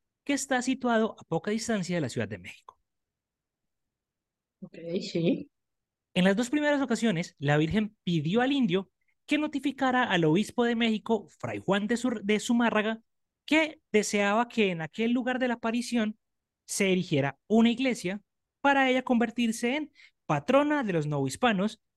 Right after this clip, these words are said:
Speaker 1: y convertirse a su vez en la intermediaria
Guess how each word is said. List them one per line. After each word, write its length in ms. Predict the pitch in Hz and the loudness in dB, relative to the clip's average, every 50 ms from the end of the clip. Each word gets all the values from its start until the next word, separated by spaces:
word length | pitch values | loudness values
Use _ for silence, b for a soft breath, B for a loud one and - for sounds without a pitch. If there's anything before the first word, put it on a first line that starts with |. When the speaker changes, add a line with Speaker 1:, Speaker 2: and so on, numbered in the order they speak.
| _ _ | _ _
Speaker 1:
y 260 | - 277 294 302 294 302 | 0 2 2 2 2 0
convertirse 520 | - 285 247 269 262 - 262 269 240 - | -2 0 0 0 -2 0 -2 -2 -2 -2
a 40 | 254 | -6
su 140 | 254 269 262 | -6 -4 -2
vez 220 | 262 269 269 262 - - | -2 -2 -2 -4 -4 -4
en 240 | 254 285 277 277 | -2 0 0 0
la 60 | 277 285 | -2 -2
intermediaria 840 | 262 247 269 262 262 254 254 254 247 240 233 208 202 220 214 - | -4 -4 -4 -4 -4 -4 -4 -4 -2 -2 -2 0 -2 -2 -4 -4